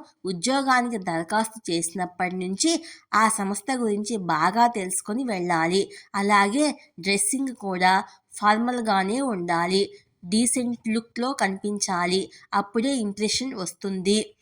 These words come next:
ఆ ప్రాంతంలోకి అడుగుపెట్టినప్పటి నుంచి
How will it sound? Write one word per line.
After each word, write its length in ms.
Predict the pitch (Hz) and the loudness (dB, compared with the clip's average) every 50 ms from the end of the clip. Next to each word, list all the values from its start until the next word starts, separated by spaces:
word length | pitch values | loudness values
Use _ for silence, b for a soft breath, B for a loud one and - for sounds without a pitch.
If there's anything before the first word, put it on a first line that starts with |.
| B B B B B _ - | B B B B B _ 0
ఆ 100 | 214 233 233 | 2 4 4
ప్రాంతంలోకి 840 | 226 - 202 190 180 196 208 226 262 254 254 240 240 240 233 - 156 | 4 2 0 2 2 2 0 0 -2 -2 0 0 0 -2 -2 -2 -2
అడుగుపెట్టినప్పటి 1000 | 165 170 190 202 214 - 214 202 196 - 208 202 196 185 185 - 196 190 190 196 | -2 -2 -4 -6 -6 -4 -4 -4 -4 -4 -4 -2 -2 -4 -4 -2 -4 -2 -2 0
నుంచి 340 | 202 208 214 208 - 330 | 0 0 0 2 2 2